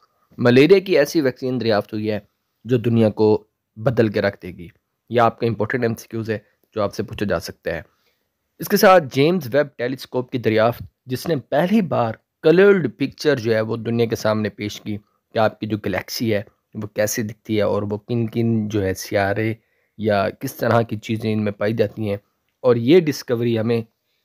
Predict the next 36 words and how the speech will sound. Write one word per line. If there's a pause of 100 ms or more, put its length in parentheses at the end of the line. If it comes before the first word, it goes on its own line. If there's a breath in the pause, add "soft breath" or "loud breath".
(220)
कई
अरब
साल
पीछे
ले
गई
है, (360)
यानी
कि
जब
से
दुनिया
का
आगाज़
हुआ
था (340)
तो
दुनिया
कैसे
दिखती
थी। (340)
ये (160)
चंद
चीज़ें
हैं (340)
जो
हमने
आपके
साथ
शेयर
की
हैं, (300)
जो
कि
इस
साल